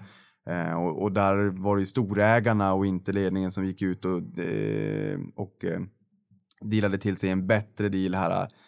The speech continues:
eh, i samgåendet. Och det är också ytterligare kanske en knäck. Jag är ju långsiktig ägare i Intrum Justitia. Det var väl lite jobbigt.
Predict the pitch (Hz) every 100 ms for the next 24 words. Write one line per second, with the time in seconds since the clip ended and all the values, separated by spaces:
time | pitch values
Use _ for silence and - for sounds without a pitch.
0 | _ _ 92 87 87 87 90 101 101 -
1 | 98 95 113 117 113 95 87 - 98 104
2 | 98 - 110 104 95 92 92 90 95 90
3 | - 85 95 98 98 95 92 92 92 87
4 | 95 95 92 98 95 95 87 - 92 135
5 | 208 208 202 190 110 - 85 -